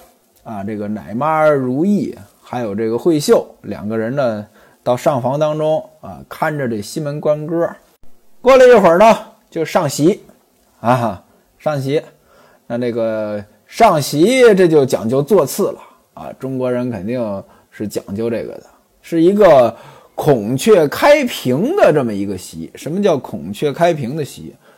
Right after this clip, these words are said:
正面呢有四张桌席啊，另外呢两边呢也有安排，就相当于孔雀开屏一样。吴月娘坐首位，这您就看出来社会地位了。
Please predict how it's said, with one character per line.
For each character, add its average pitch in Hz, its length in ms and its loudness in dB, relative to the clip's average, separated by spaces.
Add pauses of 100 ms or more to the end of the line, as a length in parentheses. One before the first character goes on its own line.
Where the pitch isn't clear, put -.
(120)
正 285 220 4
面 180 260 6
呢 120 180 0 (340)
有 107 140 -2
四 143 220 -2
张 131 240 2
桌 135 180 2
席 104 340 -4 (800)
啊， 87 400 -14 (340)
另 180 140 0
外 175 160 4
呢 143 120 2
两 113 240 -2
边 220 240 6
呢 156 140 2
也 107 160 0
有 107 80 0
安 104 240 -6
排， 98 200 -10 (720)
就 113 100 -2
相 147 180 -2
当 147 140 -4
于 147 100 0
孔 95 320 -10
雀 123 180 -4
开 143 180 -4
屏 127 240 -8
一 117 140 -8
样。 80 140 -14 (840)
吴 240 160 4
月 330 160 6
娘 190 260 2
坐 269 140 6
首 90 220 -2
位， 123 200 2 (760)
这 277 180 6
您 226 160 4
就 240 140 6
看 202 260 2
出 208 120 4
来 185 560 6
社 180 180 0
会 175 160 2
地 185 160 2
位 110 140 -2
了。 - 200 -12